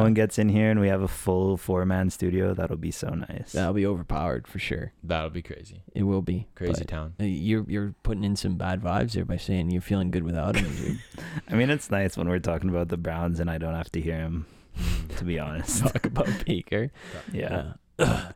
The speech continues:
Speaker 1: But I
Speaker 2: yeah.
Speaker 1: can't wait to have him back for the picks 'cause we need to talk about his <laughs> picks.
Speaker 2: We
Speaker 3: Yeah.
Speaker 2: do. It's
Speaker 3: Yeah.
Speaker 2: time. It's
Speaker 3: Yeah.
Speaker 2: time. I think he's gonna fall to a qui-, a crippling, like, one or twenty and thirty-three.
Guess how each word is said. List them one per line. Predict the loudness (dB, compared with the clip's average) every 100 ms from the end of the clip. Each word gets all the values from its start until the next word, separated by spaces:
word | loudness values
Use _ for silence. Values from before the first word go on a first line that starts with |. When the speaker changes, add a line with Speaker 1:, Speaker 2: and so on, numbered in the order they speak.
| 0
Speaker 1:
But | 4
I | 4
Speaker 2:
yeah. |
Speaker 1:
can't | 6 6
wait | 6 4
to | 0
have | 0
him | 0
back | 0 -2 -2
for | -2
the | 0
picks | 0 -2 -6 -10 -10
'cause | -4 -4 -6 -12 -2
we | 0
need | 0 -4
to | -6
talk | -6 -4
about | -6 -6
his | -6
<laughs> | -4
picks. | -4 0
Speaker 2:
We | 2 6
Speaker 3:
Yeah. | 6 4
Speaker 2:
do. | 2 2 2
It's | 0 -2
Speaker 3:
Yeah. | 0
Speaker 2:
time. | -2 -6 -6
It's | -6
Speaker 3:
Yeah. | -4 -4
Speaker 2:
time. | -4
I | -2
think | -2 -2
he's | -4
gonna | -4 -6
fall | -4 -4 -4
to | -4 -4
a | -4
qui-, | -4 -6 -4
a | -6 -6 -4
crippling, | 0 0 0 -4 -2
like, | -2 -4 -6
one | -2 0 2 0 0
or | 0
twenty | -2 -2 0 2 0
and | 0 -2 0
thirty-three. | 0 0 -2 -4 -4